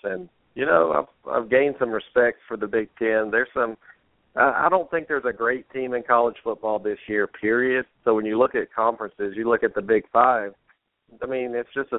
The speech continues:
struggle no matter what conference you're in. Really, you're playing teams that can beat you. And if Minnesota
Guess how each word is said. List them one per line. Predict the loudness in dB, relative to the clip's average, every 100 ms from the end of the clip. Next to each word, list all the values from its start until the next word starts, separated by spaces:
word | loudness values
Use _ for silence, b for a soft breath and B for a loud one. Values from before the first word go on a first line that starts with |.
| -4
struggle | 2 4 4 2
no |
matter | 2 0
what | 0 -4 -4
conference | -4 -4 -6 -14
you're | -10 -8
in. | -6
Really, | 0 2 2 -2
you're | -8
playing | -4 -2 -2 -4
teams | -6 -6 -6 -8 -16 _ 2
that | 2
can | 2 -2
beat | -2 -2
you. | 0 0
And | 0
if | 0
Minnesota | 2 2 2 2 2